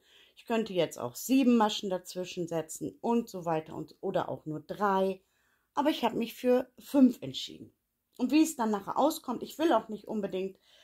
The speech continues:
dass das Ganze hier zusammenläuft. Das werde ich nicht schaffen. Das finde ich aber auch überhaupt gar nicht schl-,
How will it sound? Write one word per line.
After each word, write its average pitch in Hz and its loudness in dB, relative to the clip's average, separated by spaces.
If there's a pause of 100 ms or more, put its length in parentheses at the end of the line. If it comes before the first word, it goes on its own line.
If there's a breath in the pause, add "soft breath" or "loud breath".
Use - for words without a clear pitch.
(120 soft breath)
dass 190 -8
das 175 -10
Ganze 185 -4
hier 151 -8
zusammenläuft. 233 0 (200)
Das 170 -8
werde 175 -6
ich - -16
nicht 160 -8
schaffen. 254 -2 (1300 soft breath)
Das 240 -10
finde 262 2
ich 254 -4
aber - -2
auch 156 -4
überhaupt 165 -4
gar 180 -2
nicht 190 -8
schl-, 185 -14